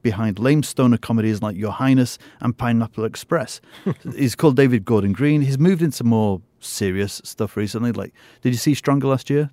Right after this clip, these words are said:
Speaker 1: The Boston bombing,
Speaker 2: Uh,
Speaker 1: uh,
Speaker 2: no, I
Speaker 1: movie?
Speaker 2: haven't got to
Speaker 1: Okay,
Speaker 2: see that
Speaker 1: so
Speaker 2: yet, yeah.
Speaker 1: pretty good as well.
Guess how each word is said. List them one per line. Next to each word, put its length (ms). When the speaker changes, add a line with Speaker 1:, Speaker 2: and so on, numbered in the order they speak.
Speaker 1:
The 160
Boston 460
bombing, 420
Speaker 2:
Uh, 40
Speaker 1:
uh, 300
Speaker 2:
no, 140
I 40
Speaker 1:
movie? 100
Speaker 2:
haven't 180
got 160
to 80
Speaker 1:
Okay, 140
Speaker 2:
see 80
that 100
Speaker 1:
so 140
Speaker 2:
yet, 180
yeah. 260
Speaker 1:
pretty 200
good 160
as 120
well. 180